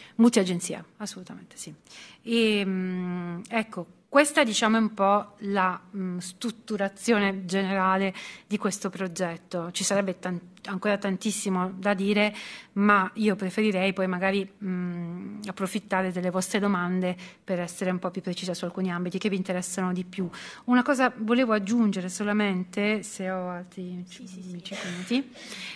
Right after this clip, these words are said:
Speaker 1: ehm, che di recente, di recente vuol dire marzo duemilaventidue, è stato stipulato un protocollo d'intesa tra la Regione Veneto e la, la sezione specializzata di Venezia, che voi come sapete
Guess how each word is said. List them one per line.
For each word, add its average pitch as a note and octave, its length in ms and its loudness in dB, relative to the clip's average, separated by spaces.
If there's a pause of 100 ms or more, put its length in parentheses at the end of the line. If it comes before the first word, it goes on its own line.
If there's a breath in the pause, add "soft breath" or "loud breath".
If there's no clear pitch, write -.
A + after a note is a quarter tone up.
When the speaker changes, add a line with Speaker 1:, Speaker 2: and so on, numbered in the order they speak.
Speaker 1:
ehm, G#3 440 2
che B3+ 160 2
di A3 120 4
recente, A3+ 480 4
di G3 100 -2
recente G3+ 380 -2
vuol F#3+ 100 -4
dire G3 180 -2
marzo F3 800 -4
duemilaventidue, F#3 1400 -2 (340 loud breath)
è G#3 80 -6
stato G#3 320 -2
stipulato G3 640 0
un F#3+ 600 0
protocollo G3 600 2
d'intesa G3 760 0 (320 loud breath)
tra G#3 100 -2
la F#3 220 2
Regione G3+ 220 0
Veneto G3+ 500 2 (800)
e G#3+ 300 2
la, G3 200 -4
la F3+ 260 -2
sezione F#3+ 360 -2
specializzata F#3 680 -4
di F3+ 100 -8
Venezia, G3 500 -2
che F#3 80 -14
voi E3+ 160 -8
come F3 160 -8
sapete F#3 380 -8